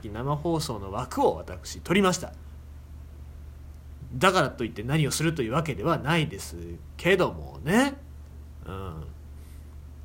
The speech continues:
まあまあ、二周年だからおめでたいかっていうと、そうでもない。まあ、い-、続け-、続かないVTuberがいる中において二周年、二年やったっていうのは、うん、立派なのかね。でも辞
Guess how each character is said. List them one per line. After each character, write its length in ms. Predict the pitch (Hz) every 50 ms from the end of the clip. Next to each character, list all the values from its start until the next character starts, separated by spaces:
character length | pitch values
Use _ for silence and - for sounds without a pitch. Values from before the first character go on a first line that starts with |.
| -
ま 140 | 127 143 139
あ 40 | 113
ま 100 | 107 113
あ、 60 | 104 90
二 340 | 90 82 104 120 135 156 160
周 420 | 160 - - 339 349 359 359 339
年 300 | 285 214 185 160 151 143
だ 160 | 131 139 139
か 140 | 131 135 127
ら 240 | 123 117 117 117 117 117 113 117
お 60 | 117 127
め 120 | 151 165
で 140 | 165 175 170
た 160 | 175 180 165
い 60 | 147
か 80 | - 117
っ 40 | -
て 60 | -
い 40 | 85
う 20 |
と、 80 | 90 107
そ 340 | - - - - 320 339
う 40 | 339
で 100 | 247 190
も 120 | 147 131 117
な 220 | 113 117 120 127
い。 400 | 127 120 113 - 87 82 80 78 - - - - - - - - - - -
ま 120 | - 151 151
あ、 40 |
い-、 220 | 123 117 117 113 107 - - - - - - - - - - - - - - - - - -
続 300 | - - 151 147 160 156
け-、 160 | 190 190 165
続 260 | - - 185 180 220
か 160 | 240 302 320
な 100 | 320 349
い 40 | 349
VTuber 640 | 320 269 285 285 269 269 294 294 294 240 208 180 147
が 80 | 131 127
い 180 | 123 127 143 156
る 120 | 175 175
中 260 | 180 190 185 185 156
に 120 | 131 123 127
お 80 | 135 139
い 20 |
て 100 | 135 120
二 200 | 117 127 131 135
周 320 | - - 160 160 156 147
年、 180 | 123 117 110 113
二 100 | 123 139
年 200 | 143 135 120 117
や 100 | 110 107
っ 40 | 107
た 100 | - 113
っ 40 | 113
て 100 | - -
い 40 | 120
う 20 | 160
の 80 | 196 190
は、 240 | 147 117 110 95 - - - - - - - - - - - - 120
う 40 | 120
ん、 360 | 123 120 120 120 117 117 113
立 140 | 113 117 123
派 160 | - 139 143
な 80 | 139
の 100 | 123 110
か 100 | - 101
ね。 160 | 131 170 175 147 135 120
で 80 | 113 131
も 80 | 123 110
辞 80 | 113